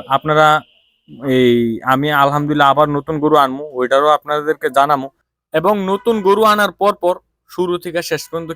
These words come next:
কি কি করা লাগে, একের পর এক আমার Facebook অথবা YouTube চ্যানেলে আপনারা পেয়ে যাবেন। আর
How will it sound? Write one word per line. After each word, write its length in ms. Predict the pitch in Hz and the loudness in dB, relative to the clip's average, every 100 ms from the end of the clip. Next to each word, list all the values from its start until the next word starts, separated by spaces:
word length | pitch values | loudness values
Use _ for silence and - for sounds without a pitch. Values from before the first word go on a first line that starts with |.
| - | -12
কি 160 | 165 | -14
কি 120 | 151 | -14
করা 240 | 160 156 143 | -6 -4 -2
লাগে, 260 | 143 139 147 | -4 -4 -10
একের 280 | 139 135 143 | -12 -12 -10
পর 300 | 147 147 135 | -6 -6 -6
এক 180 | 139 131 | -8 -10
আমার 260 | 123 127 | -10 -8
Facebook 460 | 123 143 135 123 135 | -8 -8 -8 -10 -12
অথবা 320 | 123 120 127 123 | -12 -10 -8 -6
YouTube 400 | 135 143 143 127 | -6 -8 -10 -12
চ্যানেলে 280 | 139 135 131 | -10 -8 -8
আপনারা 340 | 131 139 135 - | -10 -12 -12 -10
পেয়ে 180 | 151 160 | -8 -6
যাবেন। 260 | 147 117 120 _ _ _ _ _ _ | -8 -10 -16 _ _ _ _ _ _
আর 200 | 143 147 | -4 -4